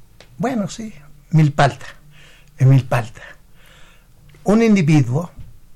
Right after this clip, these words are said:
ante la agresión a su hija violenta sexual, llega, se queja la niña,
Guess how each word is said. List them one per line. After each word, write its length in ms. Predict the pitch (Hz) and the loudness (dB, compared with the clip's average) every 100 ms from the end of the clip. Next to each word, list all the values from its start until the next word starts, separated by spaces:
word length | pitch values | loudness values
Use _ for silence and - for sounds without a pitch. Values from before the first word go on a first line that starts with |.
| - _ _ | -20 _ _
ante 480 | 123 127 113 - 113 | 0 0 0 -4 -6
la 120 | 104 | -6
agresión 520 | 107 104 104 139 143 | -8 -8 -4 0 0
a 80 | 135 | 0
su 280 | - 107 104 | -2 -6 -6
hija 480 | 113 - 120 117 - - _ - - - 113 | -8 -6 -8 -8 -16 -20 _ -20 -20 -14 -10
violenta 580 | 110 104 110 113 113 | -8 -6 -6 -8 -8
sexual, 480 | 110 110 - 113 113 - - - - - _ - - - - - - - - - - - | -10 -12 -10 -10 -10 -14 -20 -20 -20 -20 _ -20 -20 -20 -20 -20 -20 -20 -20 -20 -20 -6
llega, 600 | 160 185 185 180 170 156 - | 0 2 2 2 -2 -4 -10
se 220 | - 127 | -10 -10
queja 340 | - 139 131 123 | -4 -4 -2 -4
la 120 | 117 | -4
niña, 560 | 120 127 143 208 - | -4 -2 -4 -6 -18